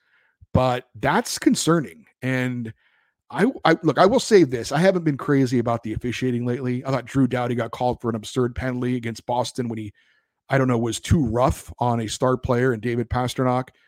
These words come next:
I thought that second penalty on P L Dubois, he had, like, back-to-back minors. They called for roughing. It just, you know, he shoved the guy and he fell down.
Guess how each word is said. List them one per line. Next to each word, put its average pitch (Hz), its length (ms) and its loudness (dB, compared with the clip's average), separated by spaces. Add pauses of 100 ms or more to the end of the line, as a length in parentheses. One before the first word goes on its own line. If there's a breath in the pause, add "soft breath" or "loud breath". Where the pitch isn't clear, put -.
(240)
I 135 120 2
thought 147 220 2
that 123 280 2
second 135 380 0
penalty 131 340 0
on 117 100 0
P 131 140 0
L 127 140 4
Dubois, 120 320 0
he 127 100 2
had, 120 140 2
like, 117 160 -6
back-to-back 117 500 -2
minors. 123 420 -4
They 123 120 -2
called 139 260 -2
for 120 80 -2
roughing. 127 480 0 (560)
It - 80 -12
just, - 280 6
you 160 120 -4
know, 107 80 -2
he 123 80 2
shoved 135 300 2
the 131 80 2
guy 120 160 0
and 123 80 0
he 117 80 -6
fell 127 260 2
down. 127 460 -2